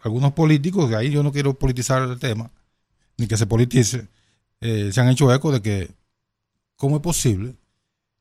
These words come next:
que el Estado pueda plantearse la disyuntiva entre ahorrarse diez pesos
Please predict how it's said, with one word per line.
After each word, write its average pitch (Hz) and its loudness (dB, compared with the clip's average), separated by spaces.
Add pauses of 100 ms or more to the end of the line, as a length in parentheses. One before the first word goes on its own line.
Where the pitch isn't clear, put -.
(120)
que 107 -6
el 110 -2
Estado 113 0 (1200)
pueda 123 0 (260)
plantearse 113 0 (100)
la 113 0 (540)
disyuntiva 131 4 (640)
entre 127 0
ahorrarse 151 4
diez 160 8
pesos 147 4